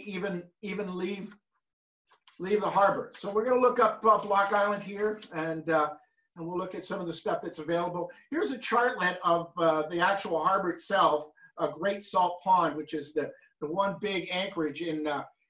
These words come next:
in, in Block Island. And I've been there many, many a time.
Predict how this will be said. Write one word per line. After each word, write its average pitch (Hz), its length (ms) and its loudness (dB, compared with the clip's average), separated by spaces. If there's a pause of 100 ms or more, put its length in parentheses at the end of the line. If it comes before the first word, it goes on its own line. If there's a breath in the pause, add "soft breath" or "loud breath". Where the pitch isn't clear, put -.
(140)
in, 139 380 -4
in 151 140 -6
Block 156 320 2
Island. 147 420 2 (340)
And 143 300 -6
I've 156 180 -2
been 165 140 0
there 151 200 0
many, 156 200 -2
many 156 240 0
a 147 100 -4
time. 160 580 0